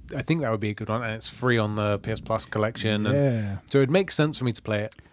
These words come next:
Speaker 2: And there's the sixty F P S update that they recently re-, uh, released for it as well. So
Speaker 1: these are a few of my favorite things.
Speaker 2: These are great things.
Speaker 1: And weirdly, I have this weird relationship with Nathan Drake because I know of Uncharted. I know they're really good games. I know they're really well regarded.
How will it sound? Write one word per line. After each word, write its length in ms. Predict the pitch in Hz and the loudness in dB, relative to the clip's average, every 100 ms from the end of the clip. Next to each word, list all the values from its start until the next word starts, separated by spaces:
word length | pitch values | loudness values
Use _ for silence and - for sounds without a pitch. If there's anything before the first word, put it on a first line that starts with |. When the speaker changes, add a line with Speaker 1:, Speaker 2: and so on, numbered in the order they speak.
| - _ _ - | -20 _ _ 4
Speaker 2:
And 140 | 156 | 6
there's 160 | 165 160 | 8 6
the 100 | 143 | 4
sixty 320 | 139 165 - | 2 2 4
F 100 | 151 | 4
P 80 | - | 6
S 100 | 143 | 6
update 320 | 156 - 147 - | 4 2 0 0
that 80 | |
they 100 | 117 | 2
recently 340 | 123 123 - 117 | 4 4 4 4
re-, 220 | 113 113 | 4 0
uh, 80 | 120 | 0
released 300 | 113 117 110 | 2 4 2
for 180 | - 113 | 2 0
it 40 | 113 | 2
as 100 | 110 | 4
well. 180 | 175 | 4
So 340 | 156 123 113 110 - | 4 4 4 2 0
Speaker 1:
these 340 | 135 202 202 | 6 8 8
are 60 | 185 | 2
a 40 | 170 | 2
few 240 | - 180 | 6 6
of 60 | 143 | 8
my 120 | 135 | 4
favorite 560 | 123 - 127 113 113 113 | 4 4 6 6 2 2
things. 320 | 123 98 101 | 2 2 6
Speaker 2:
These 160 | 151 | 6
are 40 | 143 | 8
great 240 | 175 160 | 8 10
things. 320 | 185 180 151 | 10 10 8
Speaker 1:
And 260 | 160 156 131 | 6 4 4
weirdly, 640 | 151 220 208 143 113 113 - - - - - _ | 2 4 4 4 2 -2 -8 -20 -20 -20 -20 _
I 60 | - | -2
have 160 | 156 | 4
this 180 | 190 - | 4 4
weird 220 | 139 139 | 4 4
relationship 480 | 120 123 123 123 139 | 4 4 2 -2 -4
with 100 | 127 | -2
Nathan 320 | 117 117 117 | -2 -2 -2
Drake 380 | 110 113 127 - | 4 4 2 -4
because 540 | 120 - 113 110 - - _ _ _ | -4 0 2 2 -2 -10 _ _ _
I 100 | 123 | -2
know 440 | 117 139 160 139 | 2 6 8 6
of 160 | 110 95 | 4 0
Uncharted. 640 | 101 95 - 98 95 101 - | -2 -2 -4 -4 -4 -8 -12
I 120 | - 117 | -6 -2
know 420 | 120 123 123 120 | 2 4 6 6
they're 160 | 107 | 4
really 240 | 101 101 95 | 2 0 -2
good 180 | 107 95 | -6 -4
games. 300 | 101 95 101 | -4 -2 -4
I 60 | |
know 180 | 101 107 | -2 -2
they're 120 | 104 | -2
really 220 | 95 104 | -2 -2
well 140 | 101 101 | 0 0
regarded. 640 | 98 104 95 95 95 95 | 0 0 0 0 -4 -10